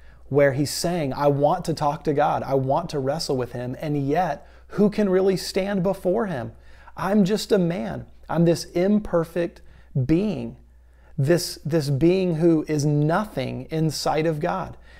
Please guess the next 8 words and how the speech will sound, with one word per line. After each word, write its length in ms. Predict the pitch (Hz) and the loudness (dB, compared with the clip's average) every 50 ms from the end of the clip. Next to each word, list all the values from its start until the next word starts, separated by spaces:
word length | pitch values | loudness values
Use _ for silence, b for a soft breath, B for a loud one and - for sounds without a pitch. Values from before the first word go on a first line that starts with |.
| b b - | b b -2
And 140 | 156 139 | -2 0
so 140 | - - 180 | 4 4 6
there's 300 | 160 165 175 170 156 151 | 6 6 6 4 2 0
this 160 | 160 170 - | -2 -4 -4
cry 520 | - - - - - 185 185 196 208 180 156 | -6 -10 -12 -6 -2 0 0 0 0 0 -2
in 320 | 147 156 175 180 180 180 | -2 -2 -2 0 0 0
his 240 | 175 175 190 170 151 | 0 0 -2 -4 -4
heart 420 | 139 147 170 190 170 160 - B | -6 -4 -2 -2 -2 -2 -2 B